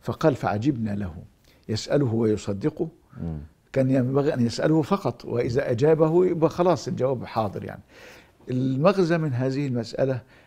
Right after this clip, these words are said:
Speaker 1: في الأسئلة ال-، التي تثير الذهن، ولا، آه، يعني نكون أوام-، آه، أوامر مباشرة. يعني لم يقل سيدنا رسول الله صلى الله عليه وسلم،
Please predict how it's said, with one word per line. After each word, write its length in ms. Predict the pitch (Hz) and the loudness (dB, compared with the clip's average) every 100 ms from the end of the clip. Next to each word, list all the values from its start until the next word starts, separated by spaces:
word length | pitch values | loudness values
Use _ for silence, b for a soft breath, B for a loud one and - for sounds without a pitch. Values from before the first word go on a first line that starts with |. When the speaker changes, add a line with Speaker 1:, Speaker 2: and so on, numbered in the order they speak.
| b | b
Speaker 1:
في 280 | - 117 117 | -6 0 0
الأسئلة 760 | 120 - 107 - 170 156 147 143 - | 0 -6 -10 -2 2 4 2 -2 -14
ال-، 680 | - - 101 104 104 104 - | -14 -6 -4 -4 -6 -8 -6
التي 480 | 104 135 - 120 123 - _ | -4 -4 -2 -4 -4 -14 _
تثير 760 | - 110 - 165 180 175 151 135 - _ - | -12 -10 -6 2 4 4 2 -8 -14 _ -8
الذهن، 500 | 104 98 120 - 98 - _ b b b b b _ _ _ | -6 -4 -4 -6 -12 -16 _ b b b b b _ _ _
ولا، 600 | 131 117 151 165 170 156 - | -4 2 4 6 4 4 -4
آه، 760 | 131 117 117 120 120 117 - | -6 -4 -4 -4 -6 -8 -10
يعني 460 | 120 113 110 113 120 | -6 -4 -4 -4 -4
نكون 440 | 117 110 - 156 | -4 -4 -2 -6
أوام-، 400 | - 117 143 147 | -4 -2 -2 0
آه، 40 | 139 - 123 - - - | -2 -2 -4 -6 -8 -4
أوامر 460 | 113 131 143 120 104 | -2 0 0 -2 -4
مباشرة. 680 | 110 107 101 - 101 92 90 _ _ b b b b b b b - | -4 -4 -6 -8 -10 -10 -14 _ _ b b b b b b b -10
يعني 340 | - 113 113 127 | -2 0 2 2
لم 280 | 156 143 | 2 2
يقل 640 | 131 - 131 110 110 117 - | 2 0 -2 -4 -2 -4 -4
سيدنا 340 | - 120 127 117 | -4 -6 -4 -6
رسول 300 | - 120 117 | -8 -8 -4
الله 280 | 123 131 | -2 -4
صلى 260 | 107 117 110 | -4 -8 -6
الله 220 | 113 120 | -4 -4
عليه 140 | 110 107 | -4 -8
وسلم، 460 | - 123 123 113 | -4 -4 -2 -6